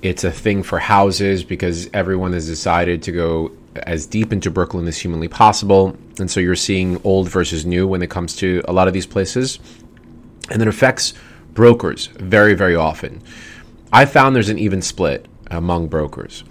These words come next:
Many of them are very well read on D O B regulations, I kid you not,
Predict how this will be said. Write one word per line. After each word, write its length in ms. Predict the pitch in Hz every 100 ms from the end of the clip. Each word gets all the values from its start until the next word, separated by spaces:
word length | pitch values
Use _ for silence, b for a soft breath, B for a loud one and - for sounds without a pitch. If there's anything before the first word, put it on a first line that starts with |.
| B B B
Many 460 | - 110 117 135 147
of 100 | 135
them 460 | 113 107 104 104 104
are 580 | 98 92 87 85 85 85
very 220 | 82 104
well 200 | 107 101
read 200 | 95 92
on 160 | 87 85
D 160 | 85 82
O 40 |
B 140 | 78
regulations, 800 | 76 78 80 82 90 - 98 92
I 80 | -
kid 280 | - 85 76
you 80 | 69
not, 420 | 71 85 64